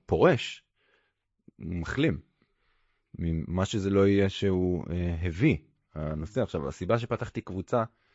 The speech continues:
שהיא פתוחה לכולם, היא כי מי שממשיך לבוא, ככה זה, האיחול המפורסם בקבוצות זה "תמשיך לבוא".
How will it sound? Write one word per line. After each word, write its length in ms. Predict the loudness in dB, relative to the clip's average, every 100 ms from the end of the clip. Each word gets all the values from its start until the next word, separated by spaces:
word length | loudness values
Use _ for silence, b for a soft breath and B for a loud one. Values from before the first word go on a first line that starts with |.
| _ _ _
שהיא 160 | -10 -10
פתוחה 300 | -8 0 0
לכולם, 500 | 0 0 2 2 0 -10 _ _ _ _ _ _ _ -8
היא 200 | -6 -6
כי 200 | -4 -4
מי 180 | -2 -2
שממשיך 880 | 0 0 -2 -6 -6 -6 -2 -2 2
לבוא, 340 | 4 4 2 0
ככה 180 | -14 -10
זה, 80 | -8 -8 -10 _ _ -18 -16 -14 -12 -10
האיחול 460 | -6 -2 2 4
המפורסם 680 | 2 -2 -8 -6 -4 -2 -2
בקבוצות 680 | -4 -4 -6 -8 -8 -4 -4
זה 100 | -4
"תמשיך 360 | -8 -8 -4 -2
לבוא". 220 | -4